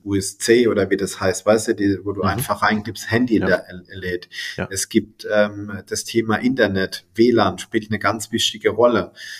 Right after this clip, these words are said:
Speaker 1: Ähm, und dann natürlich, wie gesagt, die Kombination Fitness und Arbeiten, das irgendwie in Kombination zu, zu bringen. Die Disziplin musst du natürlich auch selbst haben. Wie heißt es so schön?
Speaker 2: Hm.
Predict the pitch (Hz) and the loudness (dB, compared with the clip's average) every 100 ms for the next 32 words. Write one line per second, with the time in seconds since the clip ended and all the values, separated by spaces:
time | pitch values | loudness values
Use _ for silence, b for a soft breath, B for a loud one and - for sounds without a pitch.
0 | B _ 107 98 98 98 101 - - 143 | B _ 0 2 2 0 -6 -8 4 4
1 | 139 127 123 113 - 113 110 104 - 104 | 4 2 2 0 2 4 4 2 0 -2
2 | - 107 - 101 - 110 107 104 98 - | 0 -2 -2 -10 -4 0 2 0 -2 -2
3 | 107 107 104 - 120 - 117 110 - 104 | 0 0 -2 0 0 0 -6 -8 -10 -10
4 | 101 101 101 92 95 95 92 101 98 - | 0 0 2 2 2 -2 -10 -6 -6 -8
5 | _ 104 101 101 98 98 107 104 98 92 | _ -2 -2 -4 -6 -4 -4 -4 -4 -6
6 | - 101 101 92 85 82 - 87 - 82 | -6 -4 -4 -4 -6 -8 -16 -18 -10 -6
7 | 80 80 B B B _ _ _ 98 95 | -4 -6 B B B _ _ _ 0 4
8 | 113 107 - - 107 202 196 107 85 - | 4 4 0 0 2 4 4 2 -2 -12
9 | _ _ _ _ 107 110 - 117 107 117 | _ _ _ _ -2 0 0 0 2 2
10 | 104 104 113 110 - 92 - - - 123 | 2 4 4 4 0 -2 -2 -4 2 2
11 | 123 139 131 127 113 113 - 123 110 104 | 4 2 0 -2 -2 -2 2 4 4 0
12 | 101 | -6